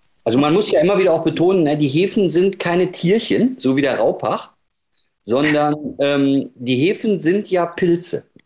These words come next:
Also das müssen wir vielleicht auch nochmal ganz so schnöde nebenbei erwähnen. Ähm,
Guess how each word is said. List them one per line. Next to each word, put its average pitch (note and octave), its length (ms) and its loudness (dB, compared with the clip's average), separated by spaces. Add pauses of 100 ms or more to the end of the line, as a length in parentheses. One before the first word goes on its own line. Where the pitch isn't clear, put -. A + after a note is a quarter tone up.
(220)
Also A#2 480 -2 (380)
das A#2 180 -4
müssen E3 160 -2
wir D3+ 100 0
vielleicht C3+ 340 -2
auch B2+ 80 -2
nochmal G2+ 260 -2
ganz G#2+ 200 -6
so G#2+ 80 -6
schnöde G#2+ 380 -2
nebenbei F#2+ 380 -2
erwähnen. D#2 520 -4 (480)
Ähm, F2 340 -6